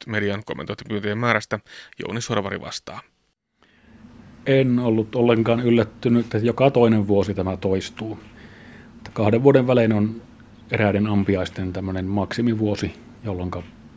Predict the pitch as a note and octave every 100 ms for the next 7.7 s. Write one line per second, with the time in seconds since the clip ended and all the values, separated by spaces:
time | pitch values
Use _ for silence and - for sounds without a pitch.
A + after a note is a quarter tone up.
0 | - G2+ G2+ F#2+ F#2+ - F2+ F#2 F2 -
1 | - - - - - - - G#2+ G2+ F2+
2 | - - - F#2+ - - - - - -
3 | - - - - - D#3+ C3+ B2+ A2+ A2+
4 | - A2 G#2 - C3 A2+ G#2 F#2+ G#2+ G#2+
5 | G#2 A2 A2 G2+ F2+ G#2+ G#2+ A#2 - G#2+
6 | A2+ A2+ G#2 F#2 G2+ F2+ G2+ F#2 - -
7 | G#2+ F2+ G2 F#2+ G#2 G2+ G#2+